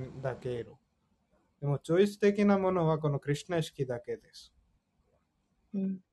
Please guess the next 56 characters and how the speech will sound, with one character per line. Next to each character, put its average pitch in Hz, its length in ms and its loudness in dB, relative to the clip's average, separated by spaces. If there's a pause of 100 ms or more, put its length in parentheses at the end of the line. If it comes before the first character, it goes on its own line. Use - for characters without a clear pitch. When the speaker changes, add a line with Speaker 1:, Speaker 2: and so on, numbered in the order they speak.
(720)
Speaker 1:
な 156 140 2
の 170 160 4
で、 160 140 6
超 165 180 4
越 190 180 2
的 185 240 2
な 180 140 2
も 156 140 4
の 143 180 2
は 165 160 2
こ 160 100 -2
の 160 140 0
木 175 180 -4
の 170 120 0
中 131 320 -2
に 151 140 0
入 131 120 -6
っ 117 40 -10
て 120 220 -12 (180)
な 123 120 -16
い 120 40 -18
で 113 40 -20 (160)
す。 - 140 -20 (480)
は 165 160 6
い、 151 120 4 (100)
レ 147 120 4
イ 143 40 4
コ 151 140 4
さ - 140 2
ん、 139 100 6
Speaker 2:
う - 40 4
ん。 - 20 2
Speaker 1:
あ - 20 0
り - 80 -2
が 143 140 0
と - 80 -4
う 135 40 -2
ご 139 80 0
ざ 135 140 0
い 135 60 2
ま 135 140 -2
す - 100 -8
な。 131 160 -4 (680)
グ 147 220 2
ジ 151 100 4
ャ 165 320 8
ム 160 220 6
ル 151 260 4 (240)
と 143 140 2
い 139 140 2
う、 147 160 6 (520)
ガ 151 220 6
ジ 151 80 6
ャ 160 140 6
ム 151 180 6
ル 131 160 -4